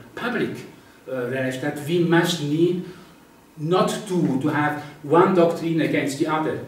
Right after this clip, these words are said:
as in these conferences from the U N in Cairo and, and in Beijing in the nineteenth, because it's, it's helpless.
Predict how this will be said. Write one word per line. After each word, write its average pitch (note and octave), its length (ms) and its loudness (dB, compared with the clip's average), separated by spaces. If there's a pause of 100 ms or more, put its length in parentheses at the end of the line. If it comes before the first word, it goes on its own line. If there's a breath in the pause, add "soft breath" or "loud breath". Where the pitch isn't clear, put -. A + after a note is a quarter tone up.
as C3 200 -6
in C#3 160 -2
these C3+ 200 -4
conferences A#2 600 -2
from C#3 220 -6
the B2+ 80 -8
U B2+ 180 0
N C#3+ 260 2
in A#2 160 -6
Cairo B2+ 400 -2
and, A2 240 -8
and A#2+ 240 -6
in B2 240 -4
Beijing C#3 540 -4 (480 loud breath)
in C3 120 -8
the C3+ 100 -4
nineteenth, E3+ 640 0 (320)
because C3+ 380 -10
it's, A#2 140 -8
it's A#2+ 400 -10
helpless. - 460 -16